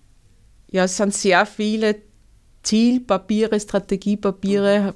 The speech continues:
bis zwanzig dreißig. Das ist ja so sozusagen, wenn man jetzt schaut auf E-U-Ebene, nationaler oder Länder-, Länderebene. Und da wollten wir uns natürlich auch an dem orientieren,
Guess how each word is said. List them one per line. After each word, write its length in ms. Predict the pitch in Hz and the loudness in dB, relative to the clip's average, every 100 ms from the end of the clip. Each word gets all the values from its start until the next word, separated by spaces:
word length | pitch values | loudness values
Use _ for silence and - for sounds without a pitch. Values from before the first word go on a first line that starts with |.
| - | -6
bis 220 | 190 - | -6 -4
zwanzig 480 | - 170 185 180 - | -2 -2 -2 -8 -6
dreißig. 540 | - - - 214 208 | -4 -4 -4 -8 -8
Das 180 | 190 185 | -8 -8
ist 160 | 185 185 | -8 -6
ja 160 | 160 | -6
so 160 | 180 180 | -6 -8
sozusagen, 480 | 180 175 175 180 170 | -8 -8 -8 -8 -6
wenn 120 | 170 | -6
man 120 | 175 | -6
jetzt 200 | 175 - | -8 -8
schaut 280 | - 165 170 | -6 -6 -6
auf 160 | 175 | -8
E-U-Ebene, 720 | 165 170 190 202 190 185 180 175 | -4 -2 -2 -4 -4 -6 -6 -4
nationaler 800 | 165 - - 180 151 151 175 170 | -6 -6 -4 -2 0 -2 -2 -2
oder 160 | 170 | -2
Länder-, 440 | 170 160 175 180 170 | -4 -4 -2 -2 -4
Länderebene. 840 | 175 156 185 - 175 190 185 185 185 - - - - | -4 -4 -4 -2 -4 -4 -4 -4 -6 -16 -20 -20 -16
Und 280 | - 190 185 | -4 -2 0
da 100 | 190 | 0
wollten 320 | 175 185 202 | 2 0 0
wir 100 | 185 | 0
uns 120 | 180 | 0
natürlich 360 | 190 175 175 185 | -2 -4 -4 0
auch 200 | 143 175 | 0 0
an 140 | 185 180 | -2 -2
dem 180 | 170 | -2
orientieren, 720 | - 180 175 175 196 202 220 | -2 -2 -2 -2 0 2 2